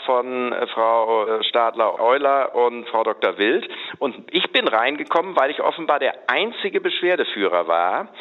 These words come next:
der angegeben hat, dass er Eigentümer beziehungsweise Miteigentümer einer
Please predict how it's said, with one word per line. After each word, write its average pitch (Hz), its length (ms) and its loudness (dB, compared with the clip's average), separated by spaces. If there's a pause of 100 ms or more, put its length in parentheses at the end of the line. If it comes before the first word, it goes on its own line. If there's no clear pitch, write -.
(420)
der 139 260 4
angegeben 170 580 -2
hat, 165 220 0
dass 151 100 4 (160)
er 139 520 2
Eigentümer 156 640 0
beziehungsweise 117 460 -2
Miteigentümer 139 800 -2
einer 123 220 -2